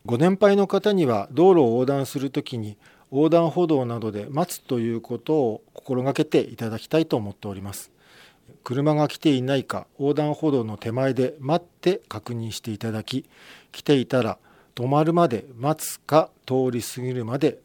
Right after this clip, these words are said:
待つようにしてください。車が来ているタイミングで大丈夫だろうと思って歩き出すことは、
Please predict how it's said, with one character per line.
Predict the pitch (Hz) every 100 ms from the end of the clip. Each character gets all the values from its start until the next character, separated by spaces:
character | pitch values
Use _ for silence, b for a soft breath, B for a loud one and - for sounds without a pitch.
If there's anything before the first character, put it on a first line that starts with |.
| _
待 | 127 165
つ | - 330
よ | 147 180
う | 131
に | 175 190
し | -
て | -
く | 110
だ | 110
さ | - 127
い。 | 98 _ _ _ b b b b _
車 | - 165 190
が | 185 180
来 | -
て | -
い | 165
る | 117
タ | - 117
イ |
ミ | 117 113
ン |
グ | 110
で | 113 113 _
大 | - 135
丈 | 143 170
夫 | 160
だ | 120 113
ろ | 139 110
う | _
と | 135
思 | 127 170
っ |
て | 170 117 -
歩 | 131
き | 143 147
出 | 165
す | -
こ | 113
と | - 147
は、 | 104